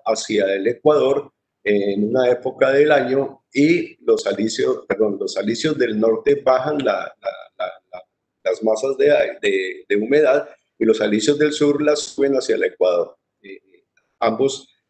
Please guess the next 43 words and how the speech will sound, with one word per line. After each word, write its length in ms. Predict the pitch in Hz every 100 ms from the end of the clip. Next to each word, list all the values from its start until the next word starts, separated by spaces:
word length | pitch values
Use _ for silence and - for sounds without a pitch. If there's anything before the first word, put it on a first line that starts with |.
| _ -
eh, 380 | - 92 95 -
confluyen 760 | 143 139 170 160 151 165 -
en, 440 | - 107 101 101 104
en 160 | - 101
lo 120 | 98
que 280 | - 101 98
es 100 | 107
nuestra 360 | 123 127 117 101
zona 640 | 101 98 104 110 113 - _
de 140 | 110
confluencia 520 | - 92 98 90 87 113
intertropical, 800 | 110 113 120 123 143 151 131 -
que 80 | -
es 120 | 104
característica 840 | - 120 113 - 92 92 - - 98
básicamente 840 | 85 - - 92 82 - 104 101 _ _ _ _
de 80 | 104
los 220 | 98 -
países, 680 | - 85 85 - 107 104 - -
eh, 240 | 92 85
suramericanos. 1040 | - 104 87 85 76 87 104 - - - _ _ _ _ -
Eh, 260 | 95 95 -
ese 260 | 120 151
es 100 | 147
el 120 | 143
factor 400 | 135 113 - 107
fundamental 540 | - 127 107 90 98 101
que 100 | 113
hay 80 | 113
que 80 |
tener 280 | 117 113 110
en 120 | 127
cuenta 340 | 127 143 107 131
y 200 | 120 113
por 200 | - 101
lo 100 | 92
mismo 360 | 92 98 - 110
no 140 | 113
se 140 | 135
pueden 340 | - 123 120 123
trasladar 580 | 123 117 104 92 92 104
los 200 | 123 120
modelos 680 | 107 92 95 107 127 -